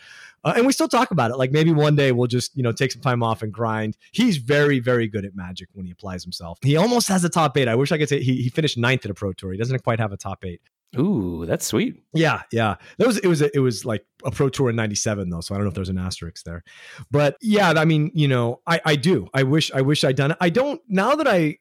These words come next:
Speaker 1: have seen and interacted with enough pro players and watched high-level play, particularly Luis's, he's special. Like, watching him play, th-, just the decisions he makes 'cause I would watch him play Moto a lot, um, back when he was still local in, like,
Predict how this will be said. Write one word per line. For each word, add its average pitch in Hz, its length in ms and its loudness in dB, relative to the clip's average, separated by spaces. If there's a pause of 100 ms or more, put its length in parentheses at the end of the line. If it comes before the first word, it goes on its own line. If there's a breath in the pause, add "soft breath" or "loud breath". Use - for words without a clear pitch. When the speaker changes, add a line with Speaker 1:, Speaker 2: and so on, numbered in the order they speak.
Speaker 1:
have 135 160 -2
seen 160 640 2
and 131 100 0
interacted 127 420 2
with 117 120 0
enough 117 220 -2
pro 117 180 0
players 110 560 0
and 107 180 -2
watched 104 480 -2
high-level 110 480 0
play, 117 200 -2
particularly 156 380 0
Luis's, 104 640 -2
he's 175 580 2
special. 107 520 -4
Like, 120 180 -2
watching 143 300 2
him 110 100 2
play, 120 440 0 (100)
th-, 165 120 -10
just 127 260 -2
the 131 80 2
decisions 156 400 0
he 127 120 0
makes 113 440 -2 (460)
'cause 143 120 0
I 143 100 4
would 170 140 2
watch 131 240 0
him 131 100 0
play 117 180 0
Moto 110 260 2
a 98 80 0
lot, 98 380 0 (480 loud breath)
um, 104 240 0
back 120 220 0
when 120 80 2
he 120 60 4
was 113 100 0
still 113 180 0
local 110 500 0 (180)
in, 127 100 2
like, 113 200 2